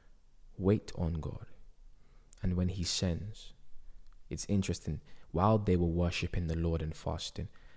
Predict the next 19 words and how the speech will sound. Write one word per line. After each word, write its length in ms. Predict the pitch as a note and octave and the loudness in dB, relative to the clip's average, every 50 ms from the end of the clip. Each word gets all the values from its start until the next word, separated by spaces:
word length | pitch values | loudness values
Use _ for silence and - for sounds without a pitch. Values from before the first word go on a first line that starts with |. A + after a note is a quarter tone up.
| - - - - | -18 -18 -10 -2
in 160 | - F#2 F#2+ | 2 4 6
your 120 | F#2+ F#2+ F2+ | 8 8 8
life 380 | F2+ F2 E2+ F2+ - - - | 8 6 4 2 -2 -4 -4
right 140 | D#2+ D2 D2+ | -4 -4 -4
now, 260 | D2 D2 C#2 C#2+ - - - - - - - - - - - - - - - | -4 -6 -6 -6 -8 -12 -14 -20 -20 -20 -20 -20 -20 -20 -20 -18 -16 -14 -2
this 400 | - - F#2 F#2+ - - - - | 2 4 4 4 2 -2 -2 -2
moment 500 | D#2+ F2 F#2 F#2+ F#2 F2+ E2+ D#2+ D#2+ - | 2 4 6 6 6 6 4 2 0 -2
that 200 | D#2+ - - - | -2 -2 0 0
you 140 | E2+ E2 | 0 0
might 240 | E2 E2 E2 D#2 D#2 | 2 0 0 -2 -2
have 500 | - - E2 D#2+ D#2 D2+ D2+ - - - - | -4 -2 -2 -2 -2 -4 -6 -8 -12 -10 -8
of 160 | - D#2+ - - | -6 -6 -6 -2
indecision, 760 | - F#2 F2+ E2 E2+ E2 - - - D#2+ F2 G2 - D#2+ G#2 - - - - - - - - - - | 0 0 2 2 0 0 -2 -2 -2 -2 -2 -2 -6 -8 -10 -10 -14 -16 -16 -18 -20 -20 -20 -18 -8
you 100 | - E2 | -6 0
don't 300 | D#2 G2 F#2+ F#2+ F2 C#2 | 4 6 8 8 6 6
know 180 | E2+ F2 F2+ F2 | 4 4 6 6
what 240 | E2+ E2+ - - - | 4 2 0 -4 -6
to 120 | - D2+ | -6 -2
do, 180 | C#2 D#2+ D#2 | 0 0 0